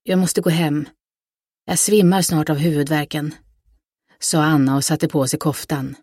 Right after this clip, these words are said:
Emily lutade sig fram och kramade henne. "Vill du att jag följer med dig?" "Nej, det behöver du inte. Bara för att jag har ont i huvudet ska väl inte din kväll bli förstörd.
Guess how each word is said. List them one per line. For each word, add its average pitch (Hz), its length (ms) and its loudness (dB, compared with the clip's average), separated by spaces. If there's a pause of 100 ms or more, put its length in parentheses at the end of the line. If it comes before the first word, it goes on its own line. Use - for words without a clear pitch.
(1160)
Emily 151 400 6
lutade 151 400 2
sig 165 140 0
fram 143 340 0
och 139 160 0
kramade 143 480 0
henne. 147 280 -2 (1300)
"Vill 180 120 0
du 180 60 4
att 175 100 0
jag 180 100 2
följer 180 240 2
med 202 200 2
dig?" 156 280 -4 (1160)
"Nej, 208 300 2
det 180 100 2
behöver 165 340 2
du 156 60 4
inte. 139 260 -2 (800)
Bara 160 220 0
för 156 80 -2
att 165 60 -2
jag 170 100 4
har 170 100 4
ont 170 140 4
i 165 60 2
huvudet 180 420 0
ska - 160 -4
väl 175 100 2
inte 160 140 2
din 214 260 2
kväll 156 240 0
bli 151 120 2
förstörd. 143 500 -6